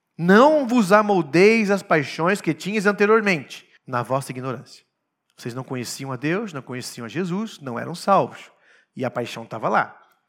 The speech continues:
Vocês se julgavam sábios, não sabiam que eram conduzidos pelos desejos internos. Agora que vocês são crentes, não pense você que a sua alma, que o seu coração, que suas paixões, seus desejos foram apagados. Eles continuam.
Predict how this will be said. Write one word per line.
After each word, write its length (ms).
Vocês 240
se 120
julgavam 440
sábios, 520
não 80
sabiam 340
que 80
eram 140
conduzidos 480
pelos 240
desejos 360
internos. 560
Agora 460
que 140
vocês 320
são 160
crentes, 680
não 140
pense 360
você 300
que 100
a 40
sua 300
alma, 560
que 80
o 20
seu 160
coração, 720
que 100
suas 200
paixões, 580
seus 220
desejos 420
foram 180
apagados. 640
Eles 160
continuam. 560